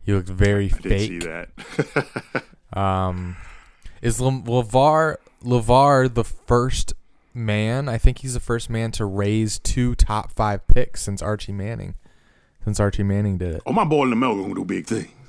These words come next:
Speaker 1: Uh,
Speaker 2: Gonna do big
Speaker 1: it don't,
Speaker 2: thing.
Speaker 1: doesn't he have another one coming?
Speaker 2: His other, his other son
Speaker 1: LaBello?
Speaker 2: is LiAngelo, I think.
Speaker 1: LiAngelo.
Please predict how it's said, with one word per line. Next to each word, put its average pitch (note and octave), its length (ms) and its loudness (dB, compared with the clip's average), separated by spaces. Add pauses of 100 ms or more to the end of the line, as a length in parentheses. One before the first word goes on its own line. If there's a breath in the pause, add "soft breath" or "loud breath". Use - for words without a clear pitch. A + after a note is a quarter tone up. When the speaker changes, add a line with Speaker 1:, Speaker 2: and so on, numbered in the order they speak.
(120)
Speaker 1:
Uh, G#2+ 120 -6 (460 soft breath)
Speaker 2:
Gonna F#2+ 180 -8
do E2 40 -12
big - 140 -8
Speaker 1:
it B2+ 80 -4
don't, D#3+ 140 4
Speaker 2:
thing. F#3+ 80 -2
Speaker 1:
doesn't F#3+ 240 0
he A3+ 80 0
have G3+ 120 0
another C3+ 240 -2
one E3 140 -4
coming? F#3 340 -4 (1200)
Speaker 2:
His G2 200 -10
other, A2 520 -2
his F2 160 -12
other A2+ 220 -4
son G#2 260 -4
Speaker 1:
LaBello? B2+ 680 6 (920)
Speaker 2:
is - 40 -18
LiAngelo, F#2 600 -8
I F#2+ 60 -20 (120)
think. A#2+ 160 -2
Speaker 1:
LiAngelo. F2+ 1300 -8